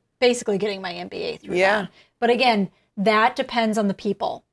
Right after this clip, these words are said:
Speaker 2: Yeah,
Speaker 1: That's
Speaker 2: yeah,
Speaker 1: not
Speaker 2: yeah.
Speaker 1: gonna depend on how much cash they give you.
Speaker 2: Right. That's nothing to do
Speaker 1: They
Speaker 2: with
Speaker 1: coulda
Speaker 2: that
Speaker 1: give me
Speaker 2: number.
Speaker 1: ten thousand dollars and that experience would have been the same. So it's, there's definitely a level of, like,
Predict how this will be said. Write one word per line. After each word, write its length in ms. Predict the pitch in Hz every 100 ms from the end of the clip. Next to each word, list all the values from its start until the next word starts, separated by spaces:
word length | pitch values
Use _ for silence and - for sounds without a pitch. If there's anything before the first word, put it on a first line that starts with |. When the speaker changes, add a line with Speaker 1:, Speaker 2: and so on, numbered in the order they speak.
| -
Speaker 2:
Yeah, 180 | 170
Speaker 1:
That's 140 | 151 143
Speaker 2:
yeah, 60 |
Speaker 1:
not 60 | 220
Speaker 2:
yeah. 40 | 220
Speaker 1:
gonna 140 | 226
depend 300 | 214 226 214
on 180 | 208 214
how 120 | 208
much 180 | 196 -
cash 320 | - - 185 -
they 120 | 202
give 200 | 180 165
you. 200 | 170 160 175
Speaker 2:
Right. 240 | 160 139
That's 180 | 165 151
nothing 240 | 185 180
to 60 | 160
do 60 |
Speaker 1:
They 60 | 156
Speaker 2:
with 60 | -
Speaker 1:
coulda 140 | 285
Speaker 2:
that 40 | 247
Speaker 1:
give 80 | 214
me 100 | 226
Speaker 2:
number. 80 | 220
Speaker 1:
ten 200 | 220 214
thousand 280 | 214 208 208
dollars 380 | 185 - - -
and 160 | 208 202
that 160 | 202
experience 580 | 196 - 214 208 196 -
would 60 | 208
have 80 |
been 140 | 214 202
the 60 | 196
same. 380 | - 180 -
So 280 | 185 220 208
it's, 380 | - 226 - - _ _ _ _ _ _ _ _ _ -
there's 280 | 233 294 302
definitely 360 | 254 254 285
a 80 | 269
level 320 | 240 220 240
of, 100 | 220
like, 360 | 214 214 190 -